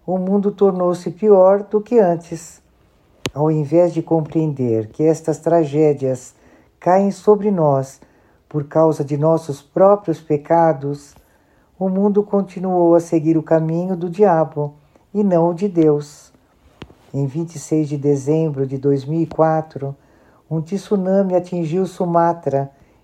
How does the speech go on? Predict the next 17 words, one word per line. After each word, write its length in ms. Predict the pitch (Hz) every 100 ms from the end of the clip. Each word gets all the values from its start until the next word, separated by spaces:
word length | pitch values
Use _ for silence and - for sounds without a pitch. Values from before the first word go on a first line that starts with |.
| -
e 120 | 175
outros 420 | 180 196 196 185
países 880 | - 202 180 165 185 - 226 226 - _ _ _
do 120 | 147 180
Oceano 560 | 185 - 185 190 196
Índico, 640 | 185 180 160 139 - 139 143 _ _ _ _ -
matando 540 | 143 151 - 185 165
mais 340 | 156 175 202 202
de 80 |
duzentos 520 | 165 175 151 185 170 170
e 80 |
trinta 300 | 165 180 175
mil 180 | 170 165
pessoas 800 | 165 156 - 175 180 156 143 - - _ _ _
de 120 | -
muitos 460 | 165 175 208 202 -
países. 920 | - 214 185 151 143 147 147 143 -